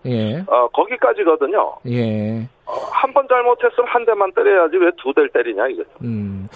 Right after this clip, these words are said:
Speaker 1: 근데 오늘 이 와중에 김정은 위원장 메시지가 또 나왔어요. 어,
Speaker 2: 네.
Speaker 1: 어디서 많이 듣던 얘기 같긴 하지만 이렇습니다. 그 "자위적 핵 억제력으로 이 땅에 더는 전쟁이란 말은 없을 것이며" 뭐 이런 말을 했어요.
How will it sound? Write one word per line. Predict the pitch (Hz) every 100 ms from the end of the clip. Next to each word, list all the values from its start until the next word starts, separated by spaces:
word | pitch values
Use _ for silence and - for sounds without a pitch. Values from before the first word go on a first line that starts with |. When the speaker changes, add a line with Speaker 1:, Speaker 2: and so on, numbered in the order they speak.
| - - -
Speaker 1:
근데 | 247 190
오늘 | 143 240 330 320 247 156
이 | 170 208 277
와중에 | 151 147 277 233 156 135
김정은 | 101 180 247 247 226
위원장 | 196 185 175 139
메시지가 | 135 254 247 202 -
또 | 302
나왔어요. | 311 165 131 127 247 - _ 180
어, | 143 139 135 123
Speaker 2:
네. | - - - - -
Speaker 1:
어디서 | 170 233
많이 | 202 214
듣던 | 170 160 277
얘기 | 180 190
같긴 | 196 - 220
하지만 | 208 233 170 139
이렇습니다. | 147 202 202 143 120
그 | 143 127 - - -
"자위적 | - 170 262 269 254 -
핵 | 285 175
억제력으로 | 165 - 240 226 190 202 262 302 - - -
이 | 247
땅에 | - 240 220
더는 | 180 190 220 262 294 - _ _ _ _
전쟁이란 | 147 180 214 254 247 233 220
말은 | 208 185 214
없을 | 151 - 170
것이며" | - 147 - 135 127 117
뭐 | 113 147
이런 | 285 254
말을 | 190 139
했어요. | 131 123 110 117 143 98 87